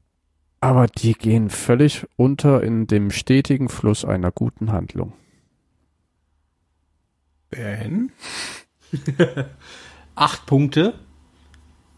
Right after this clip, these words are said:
Speaker 3: was die anderen sagen. Ähm,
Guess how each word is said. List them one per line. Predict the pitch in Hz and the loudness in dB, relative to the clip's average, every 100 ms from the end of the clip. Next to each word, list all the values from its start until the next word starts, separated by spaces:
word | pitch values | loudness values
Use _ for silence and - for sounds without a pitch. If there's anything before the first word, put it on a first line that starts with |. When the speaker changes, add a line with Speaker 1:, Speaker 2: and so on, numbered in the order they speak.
| - | -10
Speaker 3:
was | - 131 135 | -2 -2 0
die | 139 | -4
anderen | 127 131 131 | 0 0 2
sagen. | 131 131 139 170 196 _ - - - _ _ _ _ - | 2 2 0 -4 -8 _ -20 -20 -20 _ _ _ _ 0
Ähm, | 151 147 151 151 151 | 2 4 2 0 -4